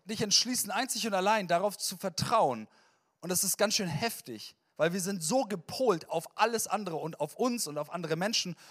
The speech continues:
und auf irgendwie Umstände zu vertrauen. Aber willst du einzig und allein dich entschließen, in diesem Upper Room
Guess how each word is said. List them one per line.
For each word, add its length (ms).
und 80
auf 180
irgendwie 280
Umstände 520
zu 160
vertrauen. 540
Aber 120
willst 200
du 80
einzig 340
und 80
allein 300
dich 200
entschließen, 500
in 100
diesem 220
Upper 240
Room 220